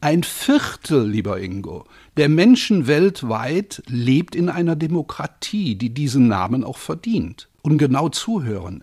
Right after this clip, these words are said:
Drei von vier Menschen leben in autokratischen Systemen.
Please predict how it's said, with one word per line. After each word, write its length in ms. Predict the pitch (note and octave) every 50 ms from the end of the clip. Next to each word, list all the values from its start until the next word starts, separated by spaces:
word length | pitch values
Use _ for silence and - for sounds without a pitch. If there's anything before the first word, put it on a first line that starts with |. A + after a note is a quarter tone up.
| _
Drei 720 | - C3+ B2 E3 E3+ D#3 D3 E3 F3+ F3 F3 G#3 B3 C#4+ D4
von 320 | C4+ - - G#3 E3 D#3
vier 480 | D3+ - - - - G3 F#3+ G#3+ A3 A3
Menschen 600 | G#3+ F#3+ C#3+ C3 C#3+ D#3+ D#3+ - - F#3+ F#3 F3
leben 440 | C#3+ A2+ B2 C3 C#3+ D3 E3 E3 E3
in 240 | E3+ B2+ C3+ B2+ A#2
autokratischen 960 | - A#2 G2 - - F2 - - - G2+ G2+ A2 - - A#2 - - B2 B2+
Systemen. 720 | B2 A#2+ A#2+ - - - - F2+ F2 D#2 - - - -